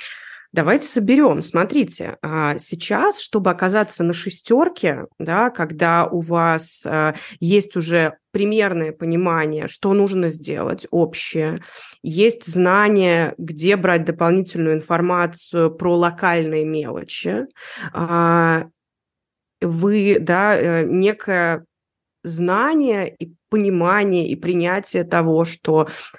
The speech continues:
а, есть, э, да, безопасность, и она важна, есть близкие люди, и к ним поменялось, э, не к ним, а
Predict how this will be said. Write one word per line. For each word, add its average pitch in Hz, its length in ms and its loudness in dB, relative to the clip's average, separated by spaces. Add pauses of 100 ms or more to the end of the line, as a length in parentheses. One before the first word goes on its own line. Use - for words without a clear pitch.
(120)
а, 151 720 -2 (280)
есть, 175 840 0
э, 151 320 -4
да, 160 160 -2
безопасность, 160 1300 -2 (140)
и 165 140 -2
она 156 300 2
важна, 151 720 2 (300)
есть 156 300 -2
близкие 175 600 -2
люди, 165 580 2 (120)
и 160 400 0 (400)
к - 60 -2
ним 170 280 4
поменялось, 160 920 0
э, 151 460 -2
не 180 120 2
к - 120 -8
ним, 269 240 4
а 160 200 -2